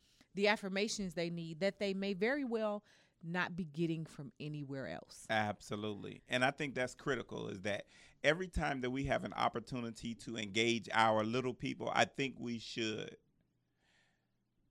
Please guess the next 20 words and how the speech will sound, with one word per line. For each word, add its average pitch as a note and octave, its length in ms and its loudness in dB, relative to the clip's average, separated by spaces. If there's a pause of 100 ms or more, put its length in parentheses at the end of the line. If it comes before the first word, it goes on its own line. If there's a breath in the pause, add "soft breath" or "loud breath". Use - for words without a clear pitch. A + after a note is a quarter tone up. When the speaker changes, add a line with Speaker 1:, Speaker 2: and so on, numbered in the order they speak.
(680)
Speaker 2:
our D3+ 260 10
desire A#2+ 760 4
and G#2+ 220 0
aim B2 320 -2
should A2 340 -8
be A2+ 160 0
to G#2+ 160 -6
make G#2+ 500 -4
the G#2+ 100 0
most A2+ 460 -2 (300)
impactful, C#3+ 1120 -2 (420)
that C#3+ 220 4
moment, B2+ 340 -4
the A2+ 80 -4
most C3 480 -4
impactful C3+ 640 -2
moment B2+ 480 -4 (200)
that B2 260 2
we A#2+ 160 -2
can. G#2 440 -8